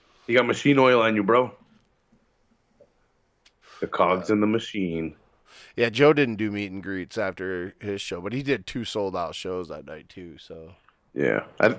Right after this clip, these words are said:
Speaker 1: I don't know if he does them anymore.
Speaker 2: I
Speaker 1: If
Speaker 2: don't
Speaker 1: he
Speaker 2: think he
Speaker 1: stopped
Speaker 2: does.
Speaker 1: doing them. He, his, he just got too big, I think.
Speaker 2: It's too hard,
Speaker 1: You know who
Speaker 2: man.
Speaker 1: I still think does them? Bill.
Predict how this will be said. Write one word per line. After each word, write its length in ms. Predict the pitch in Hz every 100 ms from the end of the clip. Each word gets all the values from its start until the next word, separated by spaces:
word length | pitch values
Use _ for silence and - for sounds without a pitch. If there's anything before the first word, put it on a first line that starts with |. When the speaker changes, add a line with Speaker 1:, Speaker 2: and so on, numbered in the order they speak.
| - -
Speaker 1:
I 60 | 127
don't 100 | 165
know 60 |
if 100 | 165
he 100 | -
does 280 | 117 113 139
them 120 | 127
anymore. 400 | 110 95 92 85
Speaker 2:
I 40 | 143
Speaker 1:
If 60 |
Speaker 2:
don't 80 | 143
Speaker 1:
he 40 | 143
Speaker 2:
think 160 | 151 165
he 80 | 165
Speaker 1:
stopped 120 | 160
Speaker 2:
does. 160 | 156 95
Speaker 1:
doing 180 | 95
them. 140 | 90 90 _ _ _ _ _ _ _ _ _ _ _
He, 160 | 120 117
his, 240 | 120 113
he 280 | 135 131 143
just 160 | 135
got 180 | 147 135
too 100 | -
big, 320 | 104 117 123
I 80 | 101
think. 340 | - 90 90 -
Speaker 2:
It's 200 | 113 -
too 160 | 175 156
hard, 160 | 147
Speaker 1:
You 60 | 147
know 100 | 147
who 140 | 156
Speaker 2:
man. 100 | 151
Speaker 1:
I 20 |
still 140 | 123 156
think 240 | - 160
does 180 | 139 151
them? 160 | 175 143
Bill. 440 | 98 107 95 -